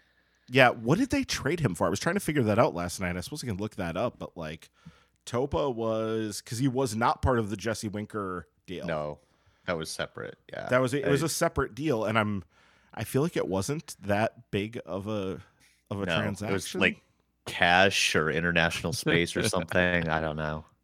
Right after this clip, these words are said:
Speaker 1: Yeah, it was a weird one, and I, I think it was because they didn't necessarily have, uh, the room to,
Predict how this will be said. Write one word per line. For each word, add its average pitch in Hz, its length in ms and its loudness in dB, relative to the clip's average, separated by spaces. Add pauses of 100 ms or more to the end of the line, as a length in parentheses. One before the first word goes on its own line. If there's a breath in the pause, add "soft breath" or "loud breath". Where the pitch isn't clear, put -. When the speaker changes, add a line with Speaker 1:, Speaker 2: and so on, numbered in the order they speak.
Speaker 1:
Yeah, 160 240 2
it 117 100 2
was 127 100 4
a 139 80 8
weird 139 260 4
one, 117 200 8
and 117 100 6
I, 113 140 6 (120)
I 135 100 6
think 143 180 2
it 143 100 6
was 127 220 6
because 110 320 0
they 113 100 2
didn't 113 320 0
necessarily 117 640 0
have, 101 460 -2 (120)
uh, 95 440 -2
the 101 200 -2
room 98 540 0
to, 95 640 0